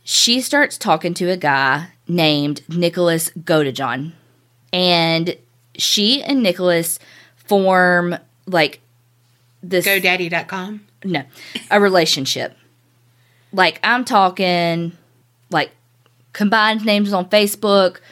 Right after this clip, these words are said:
Speaker 1: in a relationship status, like, legit the one.
Speaker 2: Mm-hmm.
Speaker 1: Now, Godejohn is a
Speaker 2: The
Speaker 1: little
Speaker 2: best last name ever.
Speaker 1: uh-huh,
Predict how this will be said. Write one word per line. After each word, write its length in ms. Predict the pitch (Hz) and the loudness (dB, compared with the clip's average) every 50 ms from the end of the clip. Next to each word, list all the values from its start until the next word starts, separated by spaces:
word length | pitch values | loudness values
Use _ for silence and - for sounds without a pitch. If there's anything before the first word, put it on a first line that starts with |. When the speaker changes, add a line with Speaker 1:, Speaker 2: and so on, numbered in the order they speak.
| - _ _ _ _ _ _ _ _ _ | -20 _ _ _ _ _ _ _ _ _
Speaker 1:
in 220 | - 220 220 220 202 | -2 0 0 0 0
a 60 | 123 185 | 0 0
relationship 720 | 190 190 202 208 220 214 - 226 208 208 - 226 185 - | 2 2 4 2 2 2 2 0 0 2 2 0 0 0
status, 800 | - - 233 214 208 208 202 202 202 196 190 190 202 - - - - | 0 0 0 2 2 2 2 4 4 4 4 2 0 -2 -8 -8 -4
like, 360 | 185 185 170 160 156 - - - | 0 2 2 2 0 -2 -6 -6
legit 640 | 180 180 175 175 170 196 196 190 185 - - - _ _ _ _ _ _ _ _ _ _ _ _ _ _ _ | -2 -2 -2 0 2 4 4 6 4 4 2 -4 _ _ _ _ _ _ _ _ _ _ _ _ _ _ _
the 320 | - 165 160 175 190 180 175 | -10 -4 2 4 6 6 6
one. 480 | 170 175 175 160 135 107 123 127 175 170 | 6 4 2 2 0 -2 -6 -10 -10 -10
Speaker 2:
Mm-hmm. 640 | 196 214 233 233 240 240 247 262 247 247 247 247 254 254 - _ _ _ _ _ _ _ _ _ _ _ _ _ _ - | -8 -6 -6 -4 -6 -6 -6 -8 -8 -8 -8 -10 -12 -14 -16 _ _ _ _ _ _ _ _ _ _ _ _ _ _ -2
Speaker 1:
Now, 460 | 202 190 175 160 151 127 131 170 - _ _ _ _ _ _ _ _ _ _ _ _ _ _ _ _ _ - - - | 0 0 2 2 0 -2 -6 -8 -14 _ _ _ _ _ _ _ _ _ _ _ _ _ _ _ _ _ -20 -6 -2
Godejohn 760 | - 254 294 392 392 220 214 190 170 160 160 156 156 160 160 - _ | 2 2 4 2 2 2 2 2 2 2 2 0 -2 -4 -6 -6 _
is 760 | - 180 180 175 175 170 165 160 160 151 151 - - - - - _ _ _ _ _ _ _ _ _ _ _ _ - | 2 4 6 6 6 4 4 2 0 -2 -4 -6 -8 -10 -12 -18 _ _ _ _ _ _ _ _ _ _ _ _ -6
a 60 | - | -4
Speaker 2:
The 60 | 262 | 0
Speaker 1:
little 200 | 320 466 480 427 | 2 2 2 2
Speaker 2:
best 100 | - - 190 | 0 -2 -6
last 240 | 170 165 165 - | -8 -8 -8 -10
name 180 | 175 160 151 151 | -10 -10 -8 -8
ever. 200 | 151 160 156 135 127 127 - - - - _ - | -10 -10 -12 -14 -16 -18 -20 -20 -20 -14 _ -2
Speaker 1:
uh-huh, 280 | 208 196 202 180 170 | 0 0 2 0 -2